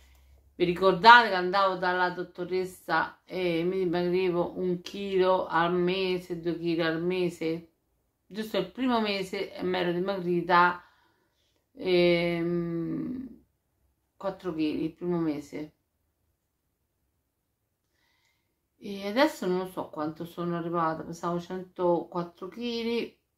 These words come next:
mm, all'inizio centoquattro chili dalla dottoressa e, mm, non so quanto mi sono dimagrita, vabbè, comunque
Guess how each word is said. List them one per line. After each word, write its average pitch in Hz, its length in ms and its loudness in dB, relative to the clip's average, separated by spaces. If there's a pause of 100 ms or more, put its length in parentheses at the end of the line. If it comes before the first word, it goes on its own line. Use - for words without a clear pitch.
(680)
mm, 160 440 -4 (1600)
all'inizio 170 760 -4
centoquattro 156 600 -6
chili 170 260 0
dalla 156 200 -4
dottoressa 160 1000 -6 (960)
e, 165 800 4
mm, - 480 -6
non 185 160 -6
so - 140 -12
quanto - 300 -10
mi 170 60 -10
sono 165 200 -10
dimagrita, - 560 -10
vabbè, 170 380 -2 (160)
comunque 208 880 0